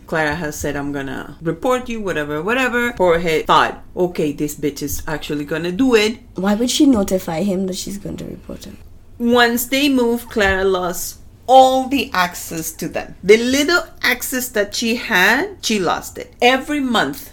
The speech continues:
Speaker 1: Jorge will come by Clara and collect her family money, you know, because she needed to provide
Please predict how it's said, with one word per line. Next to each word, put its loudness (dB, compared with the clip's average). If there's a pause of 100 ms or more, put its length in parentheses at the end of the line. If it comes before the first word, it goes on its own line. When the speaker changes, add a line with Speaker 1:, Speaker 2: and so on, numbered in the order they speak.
Speaker 1:
Jorge 0
will -4
come -4
by 2
Clara -6
and -2
collect -2
her 2
family 0
money, -2
you 2
know, 2
because -8
she 2
needed -2
to -4
provide -2